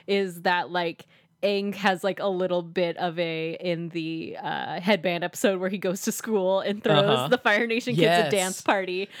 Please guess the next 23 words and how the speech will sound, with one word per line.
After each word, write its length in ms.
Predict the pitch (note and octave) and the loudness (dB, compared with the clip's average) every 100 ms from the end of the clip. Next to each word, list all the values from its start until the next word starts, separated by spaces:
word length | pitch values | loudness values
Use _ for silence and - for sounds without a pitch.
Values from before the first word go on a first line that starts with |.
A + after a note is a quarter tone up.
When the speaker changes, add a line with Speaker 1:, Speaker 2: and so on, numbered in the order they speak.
| - - | -14 -8
Speaker 1:
Um, 320 | A#3+ F3+ F3 F3 | 0 2 2 -2
and 160 | G3 | -2
then 200 | F#3 F3+ | 0 0
also 280 | F3 F3 - | 0 -2 -2
Katara, 560 | F#3 F3 - F3+ E3+ E3 | -2 -2 0 0 0 -4
like, 220 | E3 E3+ | -4 0
helping 400 | G3 E3+ F3 E3 | 0 0 -4 -4
the, 420 | E3+ E3 F#3+ D#3 - _ _ _ - E3+ | -4 -2 -4 -6 -12 _ _ _ -20 -4
the 100 | F#3 | -2
village 540 | E3+ F3+ E3+ E3 E3+ G3 | 0 0 0 0 -4 -2
that's, 300 | F3+ - - | -4 -2 -4
like, 280 | F3+ F#3 - | -2 -4 -4
in 220 | F#3+ E3+ | -4 -4
the 260 | E3+ F3+ G#3 _ - - - | -2 -2 -2 _ -20 -20 -4
wake 320 | F#3+ G3 - | 0 0 0
of 160 | F#3+ F3 | -2 0
the 420 | F#3+ F3+ F3+ F#3 F#3 - - | 0 0 -2 -4 -12 -20 -2
Fire 300 | - G3+ F#3+ | 4 4 2
Lord's 640 | F3+ F3+ F3 F3+ F#3+ - - | 0 0 0 -2 -6 -14 -20
weapons 640 | F#3+ G3 G3 G#3+ G3+ A3 | -8 -2 0 0 -2 -4
factory, 680 | - F#3+ - A3 F#3+ G3 G3+ - - | -6 -6 -6 -6 -6 -6 -10 -8 -2
Speaker 2:
Mm-hmm. 200 | D#3+ D#3+ | 0 2
Speaker 1:
um, 440 | G3+ F#3 F3 F3+ | 2 0 -2 -8